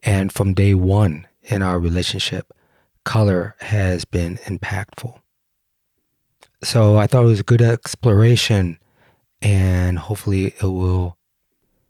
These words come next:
inspire some thoughts and some conversations in your relationship of how the use of color impacts positively and maybe challenges in your relationships. It's an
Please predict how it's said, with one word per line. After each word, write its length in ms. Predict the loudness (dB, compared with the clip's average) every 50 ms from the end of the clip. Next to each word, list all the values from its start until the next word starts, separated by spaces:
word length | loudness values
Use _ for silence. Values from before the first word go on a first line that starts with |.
| _ _ _ _ _ _ -4
inspire 640 | -4 -4 -4 -6 -6 -2 -2 0 0 0 0 -2 -4
some 420 | -6 -6 -6 -6 -6 -6 -8 -10 -12
thoughts 800 | _ -6 -4 -2 -2 -2 -4 -6 -12 -16 -14 -14 -14 -16 -18 -20 _ _ _ _ _ _ _ _ _ _ _ _ _
and 220 | -8 -6 -6 -6 -2
some 160 | -4 -4 -4
conversations 840 | -4 -4 -4 -2 -2 -2 -2 -2 -2 -2 -2 -2 -4 -4 -4 -6 -10 _ -4
in 200 | -2 -2 0 0
your 200 | 0 2 2 2
relationship 680 | 2 2 2 0 -2 -4 -6 -8 -8 -8 -8 -6 -4
of 160 | -6 -6 -6 _ _ -20 -20 -20 -20 -20 _
how 220 | -4 0 0 0 2
the 100 | 0 0
use 300 | -2 -2 -2 -4 -6 -8
of 160 | -8 -8 -8
color 420 | -6 -4 -2 -2 -2 -4 -4 -8 _ -20 _ _ _ _ _ _ 0
impacts 640 | 4 4 4 4 2 0 0 0 0 -2 -4 -10 -12
positively 960 | -12 -8 -4 0 0 0 2 0 0 -2 0 0 2 2 4 4 2 2 0 _ -4
and 200 | 0 2 2 2
maybe 300 | 2 2 2 0 0 -2
challenges 800 | -2 -2 -2 0 2 2 2 2 2 0 -4 -6 -8 -8 -12 -16 _ _ _ _ _ _ _ _ _
in 200 | -4 -2 -2 -2
your 180 | -2 -2 -4 -4
relationships. 840 | -4 -4 -4 -4 -4 -6 -6 -8 -8 -10 -10 -10 -12 _ -20 -20 -20 _ _ _ _ _ _ _ _ _ _ _ _ _ _ _ _ _ _ _ _ _ _ _ _ -6
It's 220 | -4 -4 -4 -4 -6
an 140 | -8 -8